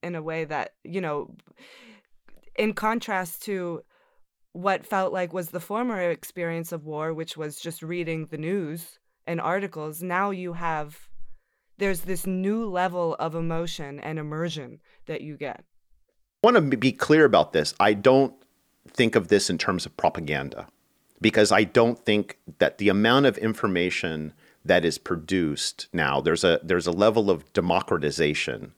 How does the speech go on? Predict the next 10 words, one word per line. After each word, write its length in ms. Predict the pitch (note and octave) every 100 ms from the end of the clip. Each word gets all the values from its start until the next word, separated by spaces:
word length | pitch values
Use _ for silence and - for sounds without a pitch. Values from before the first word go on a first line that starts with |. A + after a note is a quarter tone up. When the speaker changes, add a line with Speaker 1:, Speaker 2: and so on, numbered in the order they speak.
| _ _ _ _ _
Speaker 2:
of 160 | E2+ -
the 80 | -
production 920 | G2 E2 F2 E2+ - - C#2+ C#2 C2 _
of 380 | D2+ D2 C#2 - - _ _ _ _ _ _
meaning, 540 | F#2+ G2+ G2+ F#2 F2+ - -
representation, 1080 | E2+ E2 E2+ D#2+ D#2 - C#2+ - B1 - - _ _ _ _ _
narrative. 720 | F2+ E2+ E2 D2 C2+ A1+ - - _ _ _ - - _ _ _ _ _
It's, 240 | C3+ - - _ _
there's 260 | G#2 C#3+ C#3+
no 460 | D3+ D#3+ D#3+ D3+